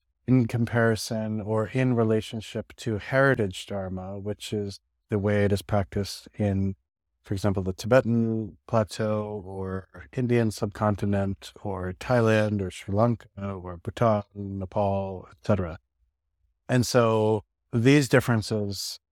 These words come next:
are manifesting as well. And with any kind of period of new growth, there are also growing pains, right? So within the context of what we've kind of see arising in Tibet, in the transference of Dharma from India to Tibet, it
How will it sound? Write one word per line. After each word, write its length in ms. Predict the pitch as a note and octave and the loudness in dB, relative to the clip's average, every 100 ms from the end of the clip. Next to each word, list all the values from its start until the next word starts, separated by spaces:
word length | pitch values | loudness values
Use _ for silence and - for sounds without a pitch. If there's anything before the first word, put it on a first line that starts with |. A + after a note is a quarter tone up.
| _ | _
are 140 | - G#2+ | 0 2
manifesting 600 | G#2 G#2 - G#2+ - A2 | 2 0 -2 -4 -2 -4
as 160 | G2+ | -2
well. 540 | G#2+ C3+ B2+ G#2 G2 A#2 _ - | 2 4 6 4 0 -4 _ 0
And 480 | C3+ C3 B2 A#2 - | 2 4 4 0 0
with 180 | A2+ - | 0 0
any 180 | B2 | 0
kind 220 | A#2 A#2+ A2+ | 0 2 2
of 220 | G2+ - - | 2 -4 -6
period 320 | A#2 A2+ G#2 | 2 4 4
of 60 | G2 | 4
new 200 | G#2 G#2 | 4 2
growth, 440 | A2 D#3+ A2+ - | 4 4 4 0
there 120 | A2+ | 0
are 40 | A2 | 0
also 220 | G#2+ A#2 | 2 2
growing 360 | G#2 G#2 G2 | 2 2 2
pains, 720 | F#2+ G#2+ G2 E2 - - - - | -2 -6 -8 -10 -16 -18 -18 -6
right? 200 | A2 G#2+ | -2 -2
So 360 | - A2+ G#2+ G2 _ _ _ _ | 0 0 0 -2 _ _ _ _
within 200 | A2+ A#2 | 0 2
the 80 | A#2+ | 2
context 440 | - A2+ G#2+ - | 2 0 0 -2
of 260 | A2 G#2 F#2+ | 0 2 2
what 180 | A#2 G2+ | 0 2
we've 340 | A2+ G2+ - - | 2 0 -6 -8
kind 200 | A#2 G#2+ | -2 -2
of 100 | G2+ _ - | -4 _ -16
see 600 | - - A#2+ A#2 A2 A2 | -12 -2 2 2 2 2
arising 840 | A2 G#2+ G#2+ G#2+ G#2+ G#2 G#2 G2+ G2 _ - | 2 4 4 4 0 -4 -4 -6 -10 _ -8
in 260 | A2 G2+ | -4 -4
Tibet, 440 | F#2+ G#2+ G2 A#2 A2 _ _ _ _ _ _ | -6 -6 2 2 0 _ _ _ _ _ _
in 200 | C3 B2 | 2 2
the 80 | A2 | 2
transference 680 | - G#2+ G2+ - G#2 G2+ | 0 -2 -2 -4 -4 -4
of 80 | G2+ | -6
Dharma 320 | G2 G2 G2 | -2 -2 -2
from 300 | F#2 G2+ G2 F#2 | -4 -4 -6 0
India 280 | D3+ D3+ A#2+ | 2 4 2
to 160 | - | 0
Tibet, 360 | G#2+ G#2 G#2 G#2 | -4 -2 0 0
it 240 | B2 A2+ | 0 -2